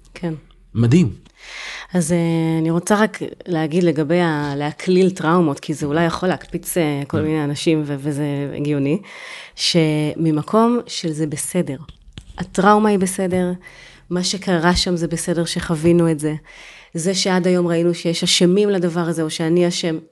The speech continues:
Speaker 1: זה בסדר גם. זה שיש שם המון בכי, או כאב, או עצב, או תסכול, או פחדים, זה גם בסדר. וברגע שאנחנו עם עוד אנשים גם במרחב, וכולנו מבינים שזה בסדר,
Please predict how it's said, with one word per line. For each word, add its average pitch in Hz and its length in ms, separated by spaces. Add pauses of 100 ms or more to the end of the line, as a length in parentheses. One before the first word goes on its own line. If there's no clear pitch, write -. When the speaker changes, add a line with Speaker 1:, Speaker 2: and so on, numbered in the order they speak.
Speaker 1:
זה 160 160
בסדר 170 540
גם. 165 280 (540)
זה 196 100
שיש 220 220
שם 196 140
המון 196 240
בכי, 196 320
או 175 120
כאב, 180 400
או 170 120
עצב, 185 400
או 185 80
תסכול, 190 540
או 170 60 (160)
פחדים, 196 560
זה 180 240
גם 214 280
בסדר. 180 580
וברגע 165 460
שאנחנו 165 680
עם 147 140
עוד 226 160
אנשים 220 460
גם 180 140
במרחב, 147 480 (1040)
וכולנו 320 840
מבינים 226 500
שזה 180 280
בסדר, 170 500